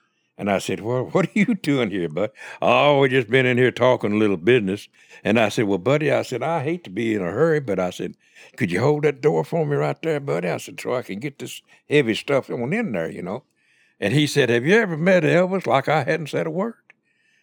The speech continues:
And I said, "Well, no," and I'm starting to get aggravated now. "I asked you to hold that <laughs> damn door."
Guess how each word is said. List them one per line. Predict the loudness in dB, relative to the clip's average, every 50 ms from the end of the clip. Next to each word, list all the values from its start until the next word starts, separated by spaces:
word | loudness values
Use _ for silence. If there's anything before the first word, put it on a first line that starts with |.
| _ _
And | -4 0 0 2
I | 0 0
said, | 0 0 -2 -2
"Well, | 0 2 2 4 4 2 2
no," | 2 2 4 4 4 4 4 2
and | 0 0 0
I'm | 0 -2 -2 -4 -6
starting | -4 -4 -4 -6 -6
to | -8
get | -6 -4
aggravated | -2 -2 -4 -4 -6 -4 -4 -4 -4 -4 -6
now. | -6 -6 -4 -4 -4 -4
"I | -2 -2
asked | -2 -2 -4 -6 _
you | -6
to | -4 -2
hold | -2 -2 -2 0
that | 0 -2 -2 -2 -12
<laughs> | -4 -4 -4 -2 -2
damn | -4 -4 -4 -2 0
door." | 4 4 4 4 4 0 -2 -4